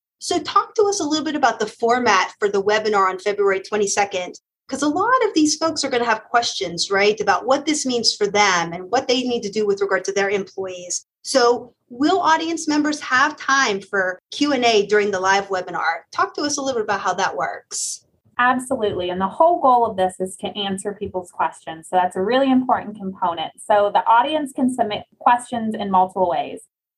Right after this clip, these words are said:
Speaker 2: First, when they register for the event, there is the option to submit questions about what your most pressing issues and concerns are,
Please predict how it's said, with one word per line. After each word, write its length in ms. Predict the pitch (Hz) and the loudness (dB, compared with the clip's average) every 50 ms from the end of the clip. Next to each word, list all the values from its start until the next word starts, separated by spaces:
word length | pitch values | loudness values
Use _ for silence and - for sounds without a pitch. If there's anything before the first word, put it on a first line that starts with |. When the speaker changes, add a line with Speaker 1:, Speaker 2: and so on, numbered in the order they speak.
| _ _ _ | _ _ _
Speaker 2:
First, 380 | - 262 269 302 311 - - - | 0 2 2 2 0 -4 -4 -2
when 160 | 262 240 226 | -2 0 0
they 140 | 226 220 208 | 0 0 0
register 540 | 214 240 247 240 285 277 277 - 294 277 269 | 2 2 2 2 0 -4 -4 -2 -2 -2 0
for 140 | 269 262 | 0 -2
the 120 | 233 233 220 | -2 -2 -2
event, 380 | 214 214 214 214 214 208 190 | 0 0 0 0 0 -2 -2
there 200 | - 214 208 208 | 0 0 2 0
is 400 | - 226 233 233 233 226 220 - _ - | 0 0 -2 0 -2 -2 -6 -10 _ -2
the 120 | 254 247 | 0 2
option 500 | 247 220 220 220 220 220 - 254 233 226 220 | 4 4 4 4 2 0 -2 -2 -2 -2 -2
to 80 | 226 233 | -4 -4
submit 380 | 226 - 220 208 208 202 - | -4 -2 -2 -2 -2 -6 -6
questions 640 | - - - 208 208 - - - 214 208 208 202 208 - | -4 -2 0 0 0 -2 -8 -10 -8 -8 -8 -8 -2 0
about 320 | 202 202 202 208 202 208 | 2 2 4 2 2 2
what 220 | 196 220 - - 196 | 2 0 0 0 0
your 220 | 214 240 262 277 | 2 4 4 4
most 280 | 277 262 247 247 - - | 4 2 2 0 0 0
pressing 380 | - 226 226 226 - 214 208 | 0 0 0 -2 -6 -10 -8
issues 420 | 208 208 208 - 208 208 208 202 196 | -8 -8 -8 -6 -2 0 0 0 0
and 240 | 190 185 180 185 180 | -2 -6 -8 -8 -6
concerns 560 | - 190 190 - - 208 202 202 202 202 208 | -6 -8 -4 -2 -2 -2 0 -2 -2 0 2
are, 320 | 202 196 190 190 190 185 | 2 4 4 4 2 -2